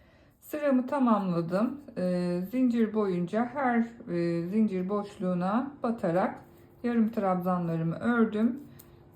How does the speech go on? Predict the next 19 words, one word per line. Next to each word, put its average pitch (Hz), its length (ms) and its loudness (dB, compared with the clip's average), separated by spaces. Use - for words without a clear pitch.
Geldim 208 460 0
şimdi, 214 340 0
e, 196 600 -2
bir 233 220 2
üst - 220 -10
sıraya 190 260 -2
geçeceğim. 240 640 0
Bir 277 160 -2
zincir 233 480 4
çekiyorum. 233 760 2
E, 180 60 -4
örgümü 208 440 0
ters 233 400 -2
çeviriyorum 214 720 2
ve 202 60 -4
yine 214 540 2
tığımın 208 400 0
üzerine 185 580 -2
dolayarak 185 680 0